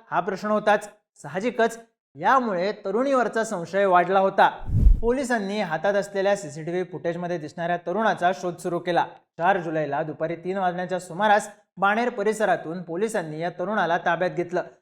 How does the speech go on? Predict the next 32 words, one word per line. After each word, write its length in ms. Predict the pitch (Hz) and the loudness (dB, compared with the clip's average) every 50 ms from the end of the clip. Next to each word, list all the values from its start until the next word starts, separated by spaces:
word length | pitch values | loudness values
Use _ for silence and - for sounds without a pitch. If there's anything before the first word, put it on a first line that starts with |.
| _ _ - | _ _ -2
त्यानंतर 440 | 240 247 240 233 226 214 240 240 | -2 0 0 0 -2 0 0 2
याला 360 | 233 214 190 175 175 175 175 196 | 2 4 4 4 4 4 2 2
संबंधित 460 | - 185 160 165 170 180 185 196 190 - - | 0 -4 -8 -8 -8 -8 -8 -8 -8 -6 -4
तरुणीसमोर 580 | 196 214 240 254 262 226 - 196 175 190 202 | -2 0 0 0 -2 -2 -4 -4 -4 -2 -4
उभं 260 | 208 - 180 190 208 202 | -2 -2 0 0 0 2
करण्यात 340 | 208 190 190 190 190 175 | 2 2 2 2 0 2
आलं. 180 | 196 190 196 196 | 4 4 4 2
सुरुवातीला 840 | 196 - - - _ - 151 143 165 190 196 190 175 156 151 156 170 | 0 -2 -14 -18 _ -16 -8 -2 0 0 0 0 0 -2 -2 -2 -2
तिनं 220 | 160 151 151 160 | -4 -6 -8 -4
या 120 | 160 170 170 | -4 -4 -4
तरुणाला 440 | 165 160 165 190 196 185 180 202 | -4 -6 -6 -4 -2 0 0 0
ओळखलं 480 | 214 - 214 214 240 262 233 233 226 214 | 0 0 0 0 2 2 2 2 0 0
नाही, 120 | 190 165 - - _ _ _ _ - | 0 -2 -8 -12 _ _ _ _ -14
पण 80 | 165 | -14
तोवर 480 | 151 - - 180 202 214 214 196 180 160 165 - - _ - | -12 -6 0 2 4 6 6 6 6 4 -2 -6 -14 _ -14
उशीर 260 | - 175 - 214 196 | -12 -6 -4 -2 -2
झाला 240 | 185 190 190 185 185 | 2 2 4 4 4
होता. 280 | 185 185 185 180 147 139 - - _ _ _ _ | 4 4 2 0 0 0 -4 -14 _ _ _ _
तिचा 240 | 135 123 - 220 220 | -14 -4 2 2 4
बनाव 380 | 208 196 185 190 185 156 147 - - - _ _ _ - | 4 4 2 2 0 -2 -2 -4 -10 -18 _ _ _ -4
फसला 260 | 190 185 - 190 190 | -4 -2 0 2 2
होता. 220 | 180 175 175 160 - - - _ _ - - - - | 2 2 0 -4 -6 -6 -16 _ _ -14 -14 -12 -4
पोलिसांनी 640 | - 220 240 254 269 233 - 226 208 196 190 196 196 | 2 2 2 2 2 0 0 0 0 0 -4 -4 -2
या 80 | 208 214 | -2 -2
तरुणाचे 600 | 214 202 180 175 185 196 190 170 - - 151 156 | -2 -4 -4 -2 -2 -2 -2 -4 -6 -6 -8 -6
आणि 180 | 156 165 175 | -6 -6 -6
तिचे 320 | 160 175 165 160 175 185 185 | -6 -8 -8 -8 -6 -8 -8
कॉल 340 | 185 _ - 190 233 240 214 | -8 _ -2 0 0 0 2
रेकॉर्ड्स 440 | 190 170 - 175 170 190 180 - | 0 -2 -2 -2 -4 -4 -4 -6
चेक 260 | - - 202 202 - 196 | -6 -6 -6 -4 -2 -2
केले 140 | 185 180 | 0 0
होते, 340 | 185 185 185 156 - - _ | 0 0 -2 -4 -8 -8 _